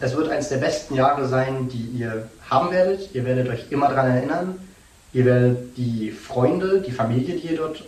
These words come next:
finden werdet, für immer haben. Ähm, und es wird euch gut tun, ganz einfach. Es wird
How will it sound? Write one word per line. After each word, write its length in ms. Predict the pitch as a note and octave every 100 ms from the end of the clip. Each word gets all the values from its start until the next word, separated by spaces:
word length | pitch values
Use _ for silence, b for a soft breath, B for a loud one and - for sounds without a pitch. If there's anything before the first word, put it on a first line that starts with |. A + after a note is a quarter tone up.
| -
finden 420 | - D3 D#3+ D#3+
werdet, 520 | D#3 D3+ D3+ D3+ - - _ _ -
für 200 | - C3+
immer 340 | C3+ C3+ C3+
haben. 300 | A#2+ A#2+ E3+ F#3+ - b b b b b _ -
Ähm, 680 | B2+ B2+ B2+ B2+ B2+ B2 - _ _ _ _ _ _ _ _ _
und 300 | C3 B2+ B2+ - -
es 240 | A#2+ -
wird 320 | B2 C#3+ - -
euch 520 | C3 C3+ - - - - - -
gut 260 | - D3 -
tun, 380 | - A2 A2 - - - B2+
ganz 180 | B2 A#2+
einfach. 320 | B2+ B2 A2+ - - - - -
Es 200 | A#2 -
wird 220 | B2 B2+